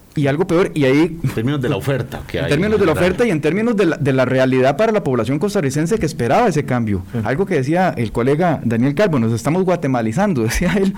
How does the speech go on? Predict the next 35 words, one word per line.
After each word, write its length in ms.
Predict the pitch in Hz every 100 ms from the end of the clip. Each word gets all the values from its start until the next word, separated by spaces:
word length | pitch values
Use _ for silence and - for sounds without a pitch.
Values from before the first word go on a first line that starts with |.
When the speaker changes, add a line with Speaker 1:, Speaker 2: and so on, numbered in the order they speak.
| - -
Speaker 1:
un 120 | 147
poco 280 | 190 202 165
si-, 100 | - - -
sin, 200 | 147 147
sin 160 | 151 147
detrimento 420 | 135 131 156 208
de 20 |
lo 60 | 190
que 100 | 135
sucede 200 | 123 170
en 40 |
Guatemala, 400 | 196 202 220 160
pero 140 | 139
es 80 | 160
eso, 240 | 240 220 120
¿verdad? 260 | 143 214 - -
Finalmente 480 | 147 165 190 202 202 -
votan 460 | 156 180 196 190 - - - - -
poblaciones 440 | 143 123 180 131
muy 200 | 131 175
bajas 340 | 196 185 180
en 160 | 185 185
términos 320 | 185 190 190
de, 80 | 185
entonces 320 | 170 175 151
el 60 | 113
sistema 280 | - 151 165
político 320 | 185 170 123
tiene 160 | 135 156
muy 100 | 170
ba-, 180 | 165 170
muy 120 | 165
bajo 220 | 156 160
apoyo 280 | 170 196 185
también, 360 | 202 196 196